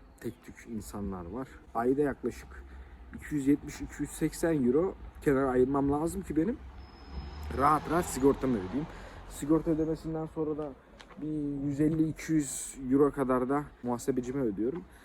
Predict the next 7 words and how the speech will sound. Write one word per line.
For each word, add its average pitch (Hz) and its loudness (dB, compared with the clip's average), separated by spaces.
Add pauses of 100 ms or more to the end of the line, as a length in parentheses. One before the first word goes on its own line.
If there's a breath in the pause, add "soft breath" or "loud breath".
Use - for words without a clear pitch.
(180 loud breath)
Yani 147 0
o 151 2
da 143 0 (440)
ortalama 156 2 (360)
ben, 143 6 (100)
e, 117 8
ayda 117 4